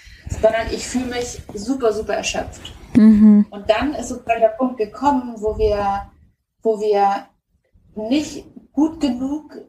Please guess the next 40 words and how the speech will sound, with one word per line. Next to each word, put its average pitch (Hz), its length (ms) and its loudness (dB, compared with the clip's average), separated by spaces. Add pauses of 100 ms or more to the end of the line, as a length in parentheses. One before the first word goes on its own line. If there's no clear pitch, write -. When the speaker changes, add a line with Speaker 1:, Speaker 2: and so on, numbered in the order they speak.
(320)
Speaker 1:
mit 226 220 -6
uns 208 200 -8
selbst 220 400 0
verbunden 247 560 -4
waren, 247 340 -2
nicht 262 240 -6
gut 262 140 -10
genug 240 240 -8
auf 220 160 -4
uns 214 100 -12
selbst 226 260 2
gehört 226 400 -2
haben, 226 380 -6 (480)
dass 226 320 0
vielleicht 214 360 0
die 196 100 -20
Zeit 262 380 0
für 214 120 -10
den 202 160 -6
Aventurin 220 720 -8 (300)
gerade 214 220 2
nicht 233 200 -6
mehr 208 180 0
war, 190 480 -4
dass - 180 -4
wir 196 160 2 (640)
wieder 214 200 4
mehr 233 380 2
zum 214 140 -8
Beispiel 208 360 0
in 196 80 -6
unsere 202 200 -8
Yin-Energie, 196 800 -4
ja, 180 200 -6
in 190 100 -6
dieses 196 440 -6 (320)
wieder 208 240 0
anknüpfen 214 720 -6
und - 200 -12
gucken, 202 540 -8